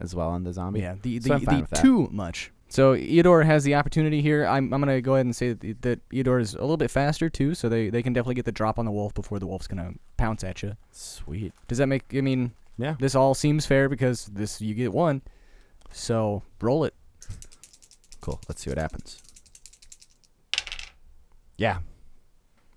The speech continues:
Speaker 2: What'd you, oh, you
Speaker 1: Uh, twelve.
Speaker 2: Dope. Uh, you roll your, roll your damage.
Speaker 1: Uh, seven.
Speaker 2: What happens to this dog?
Speaker 1: I, I told Eudor to get it,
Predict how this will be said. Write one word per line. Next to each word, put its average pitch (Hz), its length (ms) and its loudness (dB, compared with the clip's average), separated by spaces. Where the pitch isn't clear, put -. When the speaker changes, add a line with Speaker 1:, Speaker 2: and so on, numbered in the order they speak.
Speaker 2:
What'd 143 180 0
you, 104 100 -4
oh, 131 180 6
you 101 60 2
Speaker 1:
Uh, 110 240 2
twelve. 165 400 2
Speaker 2:
Dope. 131 360 6
Uh, 127 320 4
you 117 200 2
roll 156 180 6
your, 170 240 4
roll 160 220 4
your 180 100 -2
damage. 156 400 0
Speaker 1:
Uh, 87 220 -6
seven. - 880 -2
Speaker 2:
What 139 160 4
happens 135 320 4
to - 60 -14
this 110 160 -4
dog? 107 380 0
Speaker 1:
I, 123 460 0
I 110 200 -2
told 131 500 0
Eudor 107 400 -2
to 87 100 -8
get 95 180 -4
it, 147 180 -4